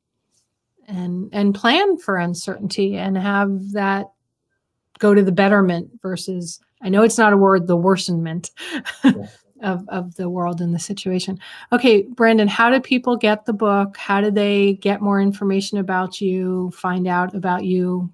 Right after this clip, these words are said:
Speaker 1: subscribe to awesome stuff you're doing?
Speaker 2: Um, the book is everywhere books are sold, um, Amazon being probably the easiest.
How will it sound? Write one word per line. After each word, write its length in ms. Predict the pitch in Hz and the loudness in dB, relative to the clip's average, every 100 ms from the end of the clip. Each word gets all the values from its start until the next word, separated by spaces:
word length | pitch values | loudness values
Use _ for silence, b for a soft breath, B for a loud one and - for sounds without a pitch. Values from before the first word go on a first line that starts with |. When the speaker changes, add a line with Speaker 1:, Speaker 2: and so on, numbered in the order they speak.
| _ | _
Speaker 1:
subscribe 640 | - 175 - 180 180 185 - | -12 -10 -2 0 2 0 -2
to 440 | 190 180 180 180 - _ _ _ | 0 0 -2 -8 -16 _ _ _
awesome 340 | 214 202 202 | 0 2 -2
stuff 280 | 180 208 185 | -4 -6 -6
you're 140 | 196 180 | -4 -4
doing? 440 | 180 180 180 180 b b b b - | -4 -2 -4 -6 b b b b -10
Speaker 2:
Um, 180 | 131 127 | -6 -6
the 240 | 127 - 139 | -8 -6 -6
book 580 | - 156 165 165 - _ _ _ - | 2 2 2 -2 -18 _ _ _ -10
is 320 | 117 110 110 | -6 -6 -6
everywhere 420 | 120 120 120 117 | -6 -2 0 0
books 300 | 110 101 - | -4 -10 -12
are 60 | 98 | -10
sold, 500 | - 92 85 107 - _ _ | -6 -4 -4 -8 -16 _ _
um, 240 | 95 90 | -14 -12
Amazon 580 | 107 101 107 107 98 95 | -12 -12 -10 -10 -10 -12
being 240 | 95 90 90 | -14 -16 -16
probably 540 | - 90 92 90 95 90 | -10 -10 -10 -12 -14 -14
the 200 | 92 92 | -14 -16
easiest. 600 | 95 87 87 104 - | -12 -10 -6 -6 -8